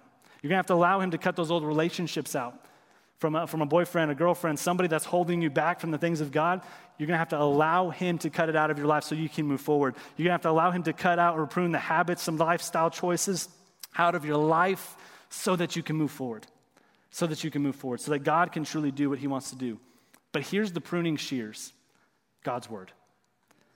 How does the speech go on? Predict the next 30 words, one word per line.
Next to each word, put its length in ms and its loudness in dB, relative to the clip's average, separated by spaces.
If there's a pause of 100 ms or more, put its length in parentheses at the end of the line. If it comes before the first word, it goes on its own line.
(140)
How 140 2
do 80 4
I 40 2
know 140 2
God's 300 0
pruning 380 0
my 100 4
life? 320 2
Because 260 -2
what's 180 0
happening 520 2
in 100 2
my 140 4
life 360 2
aligns 580 0
with 340 -2
God's 340 -2
word. 320 -4 (280)
Let 100 0
me 80 2
show 160 0
you. 120 2
It's 120 -4
in 60 -2
Hebrews 320 0
four 160 0
twelve. 260 0
It 80 -4
says 180 0
this, 220 -4